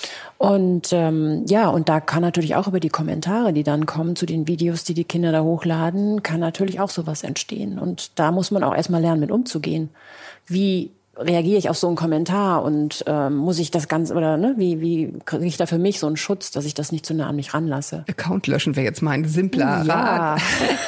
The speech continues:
Speaker 1: Ich
Speaker 2: Aber
Speaker 1: wär
Speaker 2: gut.
Speaker 1: dabei.
Speaker 2: Okay, aber letztendlich auch für die Inhalte, die die Kinder da posten, sind ja wer verantwortlich? Die Kinder, die Eltern?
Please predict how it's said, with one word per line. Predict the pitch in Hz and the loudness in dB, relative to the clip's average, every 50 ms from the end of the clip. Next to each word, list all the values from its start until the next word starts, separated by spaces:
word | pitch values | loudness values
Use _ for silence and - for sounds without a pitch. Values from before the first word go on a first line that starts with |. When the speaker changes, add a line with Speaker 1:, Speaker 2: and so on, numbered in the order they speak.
| - 311 370 339 - - | -2 -2 -2 -2 -2 -2
Speaker 1:
Ich | - | -2
Speaker 2:
Aber | 190 202 | 0 2
Speaker 1:
wär | 202 175 | 2 2
Speaker 2:
gut. | 196 185 | 2 0
Speaker 1:
dabei. | 175 170 156 160 160 160 151 - - - 180 - - - - - - - - - - - - - | 2 2 2 2 2 2 0 0 -2 -4 -4 -6 -6 -14 -16 -16 -12 -10 -10 -8 -8 -8 -6 -2
Speaker 2:
Okay, | - 196 - 220 202 170 156 | -2 -2 0 2 2 2 2
aber | - 185 196 196 180 - - - - - - | 2 2 2 2 2 0 -4 -10 -12 -8 -2
letztendlich | - 185 190 - 240 208 - 196 - - | 0 0 0 0 -2 -2 0 -2 -2 -2
auch | 175 | -2
für | - - 170 | -2 -2 0
die | 180 175 | 0 -2
Inhalte, | - - 220 247 240 202 196 175 165 - 165 | 0 0 0 2 2 2 2 0 2 2 2
die | 160 160 | 0 2
die | 156 165 151 | 0 -2 -2
Kinder | - - 170 156 151 147 | -2 -2 0 0 0 0
da | 147 - | 0 -2
posten, | 147 - - 139 139 143 143 - - - - - - - _ _ _ _ | -2 -2 -2 -2 0 0 -2 -4 -8 -8 -6 -6 -8 -8 _ _ _ _
sind | - 175 160 170 190 180 | -2 0 2 2 0 0
ja | - 208 196 208 220 226 - - _ _ _ - | 0 0 0 0 0 -2 -6 -12 _ _ _ -6
wer | 170 156 170 180 180 185 | -2 0 2 2 2 2
verantwortlich? | - - 196 208 208 208 - 208 214 208 - 196 - | 0 -2 -2 0 0 0 0 0 0 0 -2 -4 -4
Die | - 165 | -4 -6
Kinder, | - - 185 180 208 226 220 | -2 0 0 0 2 0 0
die | 180 165 - | 0 0 0
Eltern? | - 73 - 156 - 202 226 294 359 | 0 0 -2 0 0 0 -2 -2 -4